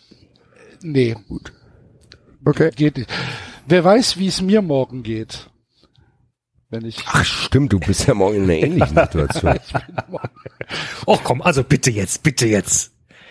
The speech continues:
Speaker 3: Ihr könnt, könnt Freiburg nicht mit Plastikclubs vergleichen.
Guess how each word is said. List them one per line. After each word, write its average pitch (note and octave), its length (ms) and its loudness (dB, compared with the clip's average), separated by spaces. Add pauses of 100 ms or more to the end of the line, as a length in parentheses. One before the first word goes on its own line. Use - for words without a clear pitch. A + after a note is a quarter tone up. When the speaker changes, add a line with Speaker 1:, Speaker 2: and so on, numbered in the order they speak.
(180)
Speaker 3:
Ihr B2 80 -4
könnt, A#2+ 220 2 (440)
könnt - 180 0
Freiburg A2+ 500 4
nicht A2 180 -2
mit - 260 -2 (600)
Plastikclubs - 600 -2
vergleichen. F#2 540 -4